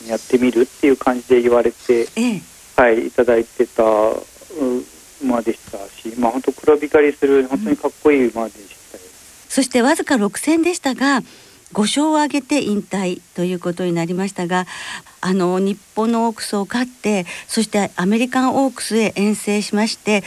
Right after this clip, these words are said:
Speaker 2: そしてこのアメリカのオークスも勝つということで、日米のオークス馬、もちろんこれも日本の競馬史にとって初めてのことだったんですけれども、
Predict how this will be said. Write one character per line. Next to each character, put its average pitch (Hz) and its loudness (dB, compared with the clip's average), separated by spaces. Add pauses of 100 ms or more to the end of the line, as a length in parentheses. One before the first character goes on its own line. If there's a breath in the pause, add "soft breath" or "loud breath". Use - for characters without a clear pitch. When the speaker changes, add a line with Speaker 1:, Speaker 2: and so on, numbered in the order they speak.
(180 loud breath)
Speaker 2:
そ - 0
し 240 -2
て 269 2
こ 240 -2
の 226 2
ア 214 2
メ 220 2
リ 220 -2
カ 226 0
の 220 2
オ 214 2
ー 214 -8
ク - -10
ス 190 -4
も 180 -2
勝 240 -2
つ - -8
と 190 -4
い 185 -2
う 180 -2
こ 180 -4
と 180 -2
で、 185 0 (640 loud breath)
日 240 2
米 269 4
の 196 2
オ 202 0
ー 202 -12
ク - -10
ス - -4
馬、 170 0
も 170 2
ち - -2
ろ 349 4
ん 311 2
こ 240 -4
れ 208 0
も 202 2
日 196 0
本 196 0
の 196 0
競 190 -4
馬 185 -2
史 190 -6
に 185 -2
と 180 -4
っ 175 -2
て 175 -6
初 175 -4
め 247 0
て 254 -2
の 208 -2
こ - -8
と 214 -2
だ 196 0
っ 180 -4
た 180 -2
ん 170 0
で 175 -2
す 170 -12
け 185 -4
れ 180 0
ど 185 0
も、 202 2